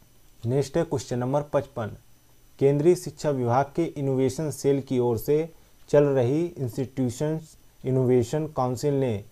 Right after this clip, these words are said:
देश भर के इंजीनियरिंग कॉलेज की रैंकिंग लिस्ट जारी की है।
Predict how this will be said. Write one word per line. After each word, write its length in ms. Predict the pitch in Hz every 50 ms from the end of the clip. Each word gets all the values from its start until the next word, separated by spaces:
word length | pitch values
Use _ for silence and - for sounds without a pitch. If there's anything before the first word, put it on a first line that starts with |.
| - _ _ _ -
देश 300 | 107 131 151 151 143 - -
भर 140 | 127 123 117
के 160 | 117 160 160
इंजीनियरिंग 680 | 147 - 143 135 123 117 120 127 131 131 139 156 160 143
कॉलेज 320 | 151 143 127 127 127 123 -
की 140 | - 147 135
रैंकिंग 420 | 127 123 123 120 - 147 151 143
लिस्ट 300 | 127 123 139 139 - - 113
जारी 280 | 107 123 120 123 123
की 180 | 113 - 117 104
है। 180 | 95 95 98